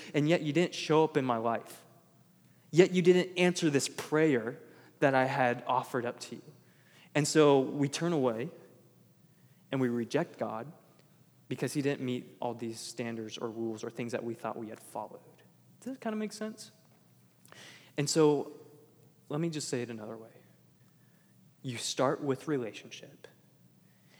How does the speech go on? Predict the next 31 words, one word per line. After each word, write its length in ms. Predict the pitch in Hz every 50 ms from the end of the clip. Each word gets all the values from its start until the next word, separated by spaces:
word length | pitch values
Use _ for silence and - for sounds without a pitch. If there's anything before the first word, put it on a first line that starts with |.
| - _ -
and 160 | 139 131 123 -
from 320 | - - 131 123 127 123
relationship 680 | 123 117 123 139 147 139 - 135 - - 127 110 - -
flows 840 | - - - - - - 127 123 120 113 110 107 - - - - - - - - _ _ -
our 120 | 117 113 -
religion, 400 | - 113 113 110 101 - - - - -
the 80 | 123
way 180 | 117 117 113 113
we, 180 | 110 117 120 - - -
we 80 | 120 113
pursue 320 | - - 123 - - -
God, 380 | - - - - - - - - _ _ _ _ _ _ _ _ _ _ _
not 300 | - 131 123 120 123 -
the 100 | - 123
other 160 | 113 110 113 110
way 120 | 107 107
around. 380 | 110 104 - - - - - - _ _ _ _ _ _ _ _ _ _ _ _ _ _ _ _ _ _ _ _ _ _ _ _ _ _ _ _
You 100 | - 135
don't 200 | 131 147 160 -
start 340 | - - - 139 143 147 -
with 180 | 143 123 - -
the 60 | 123
rules 320 | 113 117 113 113 113 107
and 80 | 123 113
the 60 | 110
ways 240 | 113 110 107 107 -
and 80 | 113 -
stuff. 180 | 123 113 -
You 120 | 139 135 135
start 360 | - - - 143 139 147 143
with 200 | 135 120 113